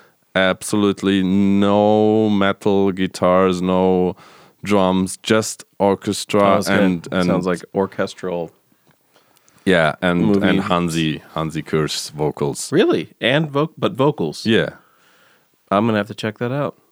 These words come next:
Speaker 2: I,
Speaker 1: Yeah.
Speaker 2: I'm, I'm a, like, I liked Blind Guardian back in my,
Speaker 1: Yeah.
Speaker 2: uh, adolescent
Speaker 1: Yeah.
Speaker 2: years.
Speaker 1: Yeah.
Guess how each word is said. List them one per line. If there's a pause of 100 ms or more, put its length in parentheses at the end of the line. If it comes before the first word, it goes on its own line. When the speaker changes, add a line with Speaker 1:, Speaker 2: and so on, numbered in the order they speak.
Speaker 2:
I,
Speaker 1:
Yeah.
Speaker 2:
I'm, (160)
I'm
a,
like,
I
liked (120)
Blind
Guardian
back
in
my,
Speaker 1:
Yeah.
Speaker 2:
uh, (760)
adolescent
Speaker 1:
Yeah.
Speaker 2:
years.
Speaker 1:
Yeah.